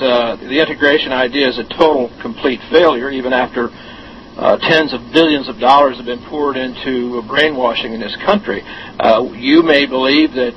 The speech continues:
uh, racial mixing is something that is desirable, something that's going to lead us into a, a new, a new nirvana, but, uh, we believe that racial integration is bad.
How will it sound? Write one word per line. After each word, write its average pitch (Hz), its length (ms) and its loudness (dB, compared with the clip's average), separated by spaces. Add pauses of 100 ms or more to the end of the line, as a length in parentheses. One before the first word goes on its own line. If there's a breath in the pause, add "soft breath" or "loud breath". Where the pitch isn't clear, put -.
uh, 113 420 0
racial 127 360 0
mixing 131 680 -2
is 123 240 -2 (220)
something 127 400 0
that 120 120 -2
is 117 140 -4
desirable, 131 640 2
something 127 460 -4
that's 123 180 -6
going 131 260 0
to 127 80 -4
lead 131 240 0
us 123 160 -2
into 127 320 2
a, 117 40 0 (500 loud breath)
a 117 40 4
new, 135 240 4
a 123 120 -2
new 143 160 4
nirvana, 143 680 4
but, 131 300 -2
uh, 131 340 4
we 185 220 0
believe 143 480 2 (340 loud breath)
that 135 160 4
racial 143 400 0
integration 131 720 0
is 123 240 -8
bad. 147 420 4